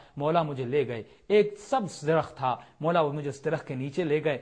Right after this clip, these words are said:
کہتا جیسے میں اس درخت کے نیچے پہنچا ہر جگہ برف تھی، پانی کا ایک قطرہ بھی نہیں تھا، دائیں دیکھوں برف ہے، بائیں دیکھوں برف ہے، آگے پیچھے برف ہے، آسمان سے برف برس رہی ہے،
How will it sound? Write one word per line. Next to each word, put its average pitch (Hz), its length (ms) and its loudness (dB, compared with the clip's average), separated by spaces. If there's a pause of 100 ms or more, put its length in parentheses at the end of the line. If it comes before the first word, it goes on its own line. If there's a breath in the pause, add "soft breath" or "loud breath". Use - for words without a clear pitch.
(180 loud breath)
کہتا 185 140 2
جیسے 202 420 4
میں 196 100 2
اس - 140 -4
درخت 165 220 0
کے 160 80 -4
نیچے 156 260 -2
پہنچا 139 360 -2 (280 loud breath)
ہر 247 180 6
جگہ 185 280 4
برف 160 360 2
تھی، 160 180 -2 (200 loud breath)
پانی 196 300 6
کا 208 120 0
ایک - 220 -2
قطرہ 196 320 4
بھی 190 120 2
نہیں 160 240 -2
تھا، 160 240 4 (300 loud breath)
دائیں 190 240 6
دیکھوں 185 280 0
برف 143 340 0
ہے، 143 200 2 (300 loud breath)
بائیں 202 260 6
دیکھوں 180 300 0
برف 160 300 0
ہے، 147 180 2 (200 loud breath)
آگے 180 300 6
پیچھے 185 300 0
برف 170 380 2
ہے، 262 240 6 (220 loud breath)
آسمان 175 460 4
سے 165 120 -6
برف 160 260 0
برس 160 260 0
رہی 147 200 -2
ہے، 147 180 0